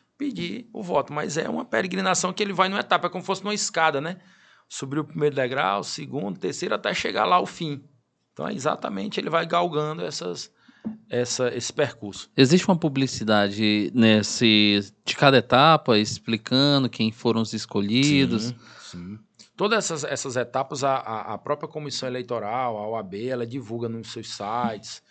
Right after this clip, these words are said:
Speaker 1: nas redes sociais, tudo é divulgado, essa, essas questões todas, todas são, são divulgadas.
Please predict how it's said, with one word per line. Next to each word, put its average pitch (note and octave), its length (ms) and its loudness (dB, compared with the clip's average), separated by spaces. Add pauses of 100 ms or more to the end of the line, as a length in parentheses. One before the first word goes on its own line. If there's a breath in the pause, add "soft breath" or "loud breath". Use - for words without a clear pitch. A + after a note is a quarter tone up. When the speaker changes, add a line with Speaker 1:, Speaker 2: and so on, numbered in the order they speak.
(220 soft breath)
Speaker 1:
nas A2 220 -10
redes A2 240 -8
sociais, A2 800 -6
tudo C#3+ 240 -6
é E3 40 -4
divulgado, B2 640 -6
essa, A#2+ 260 -6
essas A#2+ 340 -8
questões A#2 400 -10
todas, F2 360 -12
todas A2 280 -10
são, A2+ 260 -10
são A2+ 160 -10
divulgadas. G#2 460 -12